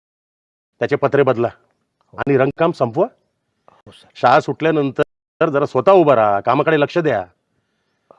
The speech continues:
Speaker 2: हो सर. अ, सर, ऑफिसमध्ये जाऊया, चहा मागवलाय.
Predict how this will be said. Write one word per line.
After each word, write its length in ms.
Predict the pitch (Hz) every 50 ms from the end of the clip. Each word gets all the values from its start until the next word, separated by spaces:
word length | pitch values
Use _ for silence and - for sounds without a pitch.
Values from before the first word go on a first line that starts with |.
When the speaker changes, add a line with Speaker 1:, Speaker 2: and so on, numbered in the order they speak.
| _ _ _ _ _
Speaker 2:
हो 260 | _ _ - 160 165
सर. 140 | 135 - - - - - _ - _ - - _ _ _
अ, 80 | - 131 117 _ _ _ _ -
सर, 180 | - - 170 143 - _ _ _ _ _ _ _ _ _ _ _ -
ऑफिसमध्ये 500 | 135 135 - 139 - - 185 175 165 170
जाऊया, 260 | 156 165 175 196 214 208 _ _ _
चहा 200 | - - 131 160
मागवलाय. 440 | 156 143 117 104 107 104 104 98